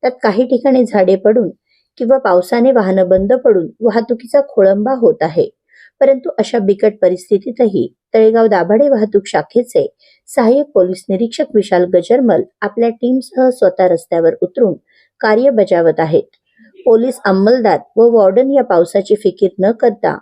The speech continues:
बारा बारा तास अखंड आपली सेवा देत आहेत. तळेगावातील नागरिकांना सुरक्षित आपापल्या घरी पोहोचवण्याचा विडाच जणू या वाहतूक शाखेने उचलला आहे.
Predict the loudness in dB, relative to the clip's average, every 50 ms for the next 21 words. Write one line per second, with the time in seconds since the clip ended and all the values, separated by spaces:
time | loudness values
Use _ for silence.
0 | _ _ _ _ _ _ _ -6 -4 -2 0 2 2 2 2 2 2 2 2 2
1 | 2 0 -2 -2 -4 -8 -10 -8 -4 -2 0 2 2 0 0 0 -2 -2 -2 0
2 | 0 0 2 2 0 0 0 0 -2 0 -2 -4 -4 -2 -2 -2 -2 _ _ _
3 | _ _ _ _ _ _ _ _ _ _ 0 2 2 2 2 2 2 2 2 0
4 | 0 0 0 2 2 2 2 2 2 2 0 0 0 0 0 0 -2 -2 0 0
5 | 0 0 -2 -6 -10 -10 -10 -8 -8 -6 -4 -2 -2 0 0 0 0 0 0 0
6 | 0 0 0 0 0 0 0 0 -2 -2 0 -2 -4 -4 -2 -2 0 2 2 2
7 | 2 2 0 -2 -6 -10 _ _ -20 -8 -4 -2 0 2 2 2 2 2 2 0
8 | 0 -2 -4 -4 -4 -4 -6 -6 -6 -6 -6 -6 -6 -4 -2 0 0 2 0 0
9 | -2 -4 -4 -2 0 0 0 -2 -2 -4 -2 -2 -2 -2 -4